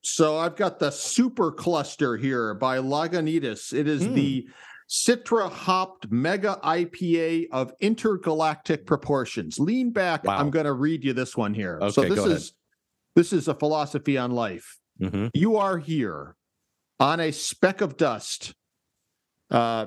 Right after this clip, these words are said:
Speaker 1: three tiny rocks from the source,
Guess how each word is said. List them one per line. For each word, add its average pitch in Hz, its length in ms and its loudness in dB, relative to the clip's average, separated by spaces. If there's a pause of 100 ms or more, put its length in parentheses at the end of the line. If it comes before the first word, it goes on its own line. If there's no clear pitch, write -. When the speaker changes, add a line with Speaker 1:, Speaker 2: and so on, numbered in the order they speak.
(200)
Speaker 1:
three 220 300 0
tiny 190 460 0
rocks 165 500 -2
from 160 460 2
the 139 380 -2
source, - 680 -2